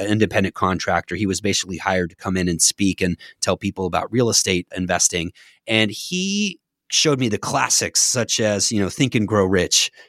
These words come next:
and, you know, Rich Dad, Poor Dad and Og Mandino and all these, you know, classic entrepreneurial sales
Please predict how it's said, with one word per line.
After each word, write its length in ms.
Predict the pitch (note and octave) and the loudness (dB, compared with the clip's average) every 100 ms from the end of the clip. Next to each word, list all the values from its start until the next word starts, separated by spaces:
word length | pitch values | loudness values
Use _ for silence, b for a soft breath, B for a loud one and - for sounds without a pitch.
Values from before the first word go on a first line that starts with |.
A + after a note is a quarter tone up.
| - | -6
and, 420 | G#2 G2 F#2 F#2+ - | -2 0 -2 -4 -2
you 100 | G#2+ | 0
know, 160 | F#2 | 2
Rich 300 | F2+ A#2 - | 2 2 2
Dad, 200 | B2 G#2+ | 2 0
Poor 300 | G2+ A2+ G#2 | 0 2 2
Dad 380 | G2 F#2+ F2+ F2+ | 2 2 2 0
and 120 | F#2 | 0
Og 220 | G#2+ A#2+ | 2 0
Mandino 540 | G#2+ G#2+ G2 G#2 G2 F#2+ | 2 0 2 2 2 2
and 80 | F#2+ | 4
all 160 | A#2+ | 2
these, 280 | C3 A#2+ - | 2 2 2
you 120 | A2 | 0
know, 100 | G2 | -2
classic 380 | - A2 - A2+ | 0 0 0 -2
entrepreneurial 720 | G#2+ G#2+ - G2+ G2 G#2 G2 | -2 -2 -2 -2 0 0 2
sales 580 | G2 - G2 G#2 G#2 G2+ | 2 0 0 0 0 -2